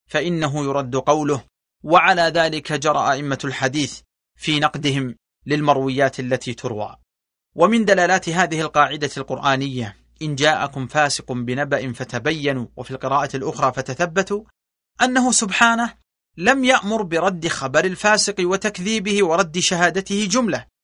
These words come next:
وإنما أمر بالتبين، فإن قامت قرائن وأدلة من الخارج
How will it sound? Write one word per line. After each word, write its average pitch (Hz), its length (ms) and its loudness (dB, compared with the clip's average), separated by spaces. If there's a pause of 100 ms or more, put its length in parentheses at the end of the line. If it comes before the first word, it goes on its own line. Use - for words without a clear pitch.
(320)
وإنما 156 440 2
أمر 247 440 4
بالتبين، 208 800 0 (380)
فإن 160 300 2
قامت 214 380 6
قرائن 151 500 4
وأدلة 147 680 -2
من 139 240 -4
الخارج 139 600 0